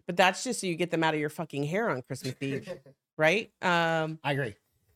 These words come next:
Speaker 1: So, but they just go on to say that, that they did some studies, and for kids who were older and still believed, they were angrier.
Speaker 2: Like, how old were they?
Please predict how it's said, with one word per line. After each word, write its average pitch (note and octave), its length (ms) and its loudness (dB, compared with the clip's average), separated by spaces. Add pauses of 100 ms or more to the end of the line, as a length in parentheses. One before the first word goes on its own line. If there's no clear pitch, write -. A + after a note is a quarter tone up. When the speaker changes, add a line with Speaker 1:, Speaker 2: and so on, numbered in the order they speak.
Speaker 1:
So, C4 400 6
but B3 120 -2
they D4+ 140 6
just D4+ 140 -2
go D4+ 140 6
on C#4+ 60 4
to B3+ 80 4
say A3+ 260 6
that, G#3 300 4
that F#3+ 260 0
they B3+ 120 4
did A#3+ 200 0
some B3 140 0
studies, F3 500 4
and E3+ 240 2
for F#3+ 240 -2 (140)
kids C#4+ 540 0
who B3+ 180 -2
were G#3+ 420 0
older B3+ 600 0 (1200)
and A3 160 2
still C4+ 240 2
believed, C4 640 2
they F#3+ 160 4
were F3+ 240 0
angrier. D3+ 760 2
Speaker 2:
Like, F3 140 6
how G3 160 8
old G#3 220 6
were D#3+ 160 6
they? F#2+ 260 -4